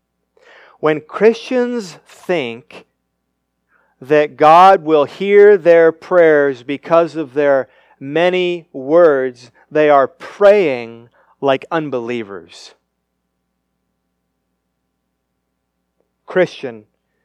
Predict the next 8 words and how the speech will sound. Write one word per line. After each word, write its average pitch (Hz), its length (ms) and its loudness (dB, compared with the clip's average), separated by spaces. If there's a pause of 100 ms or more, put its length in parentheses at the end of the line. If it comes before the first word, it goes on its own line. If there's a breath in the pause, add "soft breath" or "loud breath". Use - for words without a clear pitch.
(360)
you 120 200 -16
know 117 240 -8
better. 98 460 -14 (3000 soft breath)
God 175 440 4
does 143 200 -6
not 147 540 0 (360)
hear 180 440 -4
people 113 720 -14